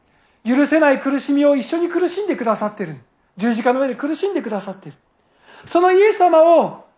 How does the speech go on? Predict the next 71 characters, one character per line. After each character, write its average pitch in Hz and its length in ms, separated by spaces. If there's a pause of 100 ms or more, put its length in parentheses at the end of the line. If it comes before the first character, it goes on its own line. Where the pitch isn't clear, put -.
(180)
見 247 120
つ - 140
め 349 100
続 339 260
け 349 120
る 330 80
こ 294 120
と 294 100
に 277 80
よ 254 100
っ 254 80
て、 277 160
一 247 60
緒 349 120
に 349 80
見 320 100
上 320 140
げ 349 120
る 349 80
こ 349 120
と 349 80
に 302 120
よ 247 80
っ - 60
て、 240 320 (600)
私 214 320
た 220 100
ち - 120
は 294 400 (200)
何 339 300
よ 415 120
り 370 80
も 302 120
自 196 200
分 349 260
が、 370 340 (280)
自 196 160
分 440 200
か 466 120
ら - 100
解 247 200
放 240 140
さ 240 140
れ 240 80
る 247 60
ん 240 80
で 156 120
す。 - 160 (840)
自 262 120
分 359 220
が 381 100
主 370 160
人 381 200
に 330 60
な 277 120
ろ 330 120
う 339 40
と 302 100
す 233 140
る 214 80
罪 349 240
か 320 100
ら 240 100
解 285 220
放 330 160
さ 320 140
れ 330 120
る 330 60
ん 311 60
で 196 100
す。 - 180